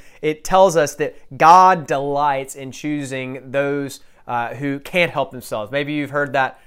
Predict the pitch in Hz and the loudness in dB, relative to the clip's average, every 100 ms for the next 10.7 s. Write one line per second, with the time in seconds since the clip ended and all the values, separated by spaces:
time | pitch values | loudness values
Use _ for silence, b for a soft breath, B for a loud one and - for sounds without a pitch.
0 | b - 143 143 139 123 120 135 131 123 | b -4 0 0 0 -6 -10 -4 -4 2
1 | 135 131 135 135 - 131 127 123 - _ | 2 2 -2 -4 -6 -4 -4 -4 -8 _
2 | _ - 117 117 131 135 135 123 117 135 | _ -6 -6 -4 -4 -2 -2 -6 -10 -6
3 | 110 92 127 139 143 135 131 123 95 92 | -6 -6 -2 -2 -2 -2 -2 -2 -6 -18
4 | _ _ - 156 151 147 - 135 - - | _ _ 0 2 2 -4 -8 -8 -10 -18
5 | - 170 170 175 160 151 - - 101 - | 0 4 4 2 2 2 2 -8 -14 -18
6 | b b 123 139 180 196 156 185 202 - | b b -2 6 10 8 8 4 4 0
7 | 156 156 - 190 - 202 190 156 - 143 | -2 0 -2 -4 -2 -2 2 0 0 -4
8 | - 110 - 78 - b b 196 185 170 | -4 -14 -12 -12 -14 b b 4 6 4
9 | 156 190 190 - 131 170 170 123 - 165 | 4 2 2 -4 -2 -2 -2 -10 -4 0
10 | 160 131 196 - 170 160 | 0 0 -4 -2 -2 -2